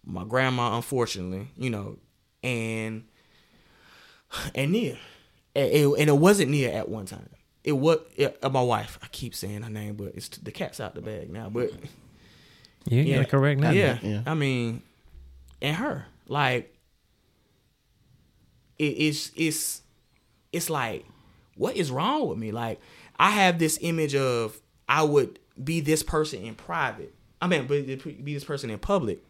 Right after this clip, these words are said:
Speaker 2: Mm-hmm.
Speaker 1: But I would be something else in private. Like, that doesn't, you, what you do in private matters.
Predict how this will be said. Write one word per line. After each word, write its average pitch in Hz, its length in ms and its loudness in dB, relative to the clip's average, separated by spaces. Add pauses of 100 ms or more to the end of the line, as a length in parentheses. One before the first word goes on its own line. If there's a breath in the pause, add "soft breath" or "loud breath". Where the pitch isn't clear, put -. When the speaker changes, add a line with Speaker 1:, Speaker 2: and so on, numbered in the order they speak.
(120)
Speaker 2:
Mm-hmm. 107 240 4 (440 soft breath)
Speaker 1:
But 143 420 4 (680)
I 151 80 6
would 151 200 6
be 147 120 0
something 143 500 0
else 143 540 -4 (440)
in 131 120 -6
private. - 500 -6 (1160)
Like, 139 340 2
that 175 160 2
doesn't, 170 320 2
you, 170 120 -4
what 175 280 2
you 208 80 4
do 202 220 6
in 139 80 4
private 196 380 2
matters. 123 680 -2